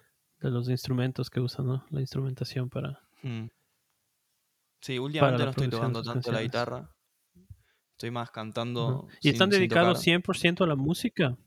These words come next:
Speaker 1: ¿O, o todavía sigue siendo un, algo como un
Speaker 2: Eh, en mi
Speaker 1: hobby?
Speaker 2: caso sí. En mi caso y el de Franco, más que nada,
Speaker 1: Ujú.
Speaker 2: sí estamos o dando clases, eh, también
Speaker 1: Ajá.
Speaker 2: produciendo algunos
Speaker 1: Ujú.
Speaker 2: proyectos,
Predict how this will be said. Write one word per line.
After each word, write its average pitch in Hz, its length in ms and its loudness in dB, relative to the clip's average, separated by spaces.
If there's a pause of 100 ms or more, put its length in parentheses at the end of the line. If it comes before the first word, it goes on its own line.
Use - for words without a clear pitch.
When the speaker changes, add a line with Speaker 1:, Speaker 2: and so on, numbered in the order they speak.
(680)
Speaker 1:
¿O, 139 100 6
o 135 280 4
todavía 135 400 4
sigue 131 280 0
siendo 127 320 -2
un, 127 180 -4 (100)
algo 127 300 -2
como 135 240 -4
un 127 320 -4 (520)
Speaker 2:
Eh, 127 360 2
en 120 80 0
mi 120 80 -2
Speaker 1:
hobby? - 0 -
Speaker 2:
caso 170 240 -6
sí. 135 440 -10 (120)
En 131 160 -14
mi 123 100 -10
caso 147 320 -6
y 127 100 -4
el 113 160 -8
de 113 100 -10
Franco, 143 680 -8
más 123 120 -16
que - 100 -12
nada, 139 280 0
Speaker 1:
Ujú. 143 120 -2 (380)
Speaker 2:
sí 123 260 -6
estamos 120 720 -8 (500)
o 110 80 -10
dando 123 240 -6
clases, 143 1000 -4 (100)
eh, 107 520 -12 (180)
también 117 420 -10
Speaker 1:
Ajá. 135 140 2
Speaker 2:
produciendo 120 440 -4
algunos 139 240 -2
Speaker 1:
Ujú. - 80 -20
Speaker 2:
proyectos, 143 880 -6